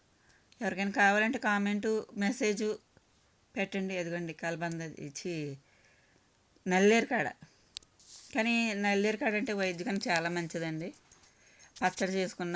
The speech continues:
దోశలు వేసు-, అట్టు వేసుకున్న, ఈ పట్టి మీకు అట్టు చూపిస్తాను నేను. నల్లేరు కాడతోటి చాలా మంచిది నల్లేరు కాడ అంటేనే.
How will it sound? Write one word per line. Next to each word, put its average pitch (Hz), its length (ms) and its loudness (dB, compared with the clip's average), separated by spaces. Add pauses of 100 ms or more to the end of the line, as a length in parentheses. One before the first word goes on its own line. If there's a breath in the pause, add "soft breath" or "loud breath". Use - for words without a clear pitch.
దోశలు 180 400 0
వేసు-, - 220 -4
అట్టు - 280 0
వేసుకున్న, 196 400 0
ఈ 196 120 -2
పట్టి 190 220 -4
మీకు 202 200 -2
అట్టు 180 180 -6
చూపిస్తాను 196 500 -2
నేను. 175 240 -2 (540 loud breath)
నల్లేరు 190 340 2
కాడతోటి 190 460 -4 (2250)
చాలా 180 260 4
మంచిది 196 420 0 (840)
నల్లేరు 180 340 0
కాడ 185 180 2
అంటేనే. 175 380 -4